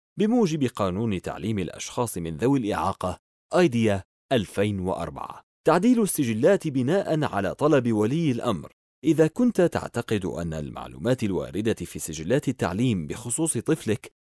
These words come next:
التي قد تم جمعها أو الاحتفاظ بها أو استخدامها بموجب الجزء بي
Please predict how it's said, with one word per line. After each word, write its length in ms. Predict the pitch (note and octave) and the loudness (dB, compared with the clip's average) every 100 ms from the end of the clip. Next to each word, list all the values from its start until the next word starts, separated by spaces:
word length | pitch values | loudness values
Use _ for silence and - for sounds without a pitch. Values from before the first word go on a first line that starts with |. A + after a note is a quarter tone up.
| _ G#2+ | _ -6
التي 320 | D#2+ F2 D#2+ | -4 -6 -8
قد 180 | - G2+ | -8 -2
تم 320 | F#3 F3+ A#2 | 2 2 2
جمعها 520 | B2 E3+ G2 D3+ F2 | 4 4 4 2 -2
أو 300 | - F#2+ G2 | -4 -2 -2
الاحتفاظ 560 | E2+ - F2 C3+ C#3+ G#2+ | -2 -8 -6 -2 0 2
بها 400 | C3 B2+ E2 - _ _ _ D#3+ | 2 2 -2 -8 _ _ _ 4
أو 120 | E3+ | 6
استخدامها 840 | D#3 C3+ A2+ C3 F#3+ B2 F2+ D2+ | 4 -2 0 2 4 2 -2 -6
بموجب 540 | C#2 D2 G2+ B2+ F#2 D#2 | -8 -6 -2 -2 -2 -6
الجزء 440 | D#2 F#2+ B2 F2+ - _ _ G#2 | -4 -2 -2 -4 -12 _ _ -2
بي 380 | A2 C3 F2+ | 2 2 0